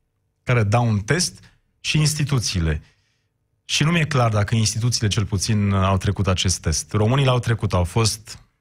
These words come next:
să ne aducem aminte, la Ordonanța treisprezece, circa șase sute de mii de oameni pe stradă, pe străzile României.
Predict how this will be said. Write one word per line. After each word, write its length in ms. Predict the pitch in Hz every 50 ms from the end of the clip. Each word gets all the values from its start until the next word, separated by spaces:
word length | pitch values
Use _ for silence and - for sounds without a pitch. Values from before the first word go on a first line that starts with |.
| _ _ _ _
să 120 | - -
ne 60 | 104
aducem 260 | 101 107 98 - 107 95
aminte, 520 | 90 92 110 139 143 - - 127 117 107 - - - - - _ _ _ _ _ _ _ _ _ _ _ _ _
la 180 | - - - 107
Ordonanța 440 | 110 107 113 117 120 120 113 110
treisprezece, 1040 | 98 - - 151 160 147 - - - 143 127 139 123 - - 139 131 127 123 123 120 -
circa 380 | - - 160 147 - - 135 127
șase 400 | - - - 165 160 147 - 143
sute 220 | 117 - - 143
de 100 | 110 120
mii 140 | 117 123 120
de 80 | 98
oameni 320 | 110 107 120 131 127 120 117
pe 120 | - 120
stradă, 760 | 104 - - - - _ _ - - 123 110 98 - 82 76 - - _ _ _ _ _ _ _ _ _ _ _ _ _ - - -
pe 80 | -
străzile 460 | 120 - - 135 131 123 110 117 113
României. 640 | 113 107 107 107 107 104 98 90 80 76 85 92 -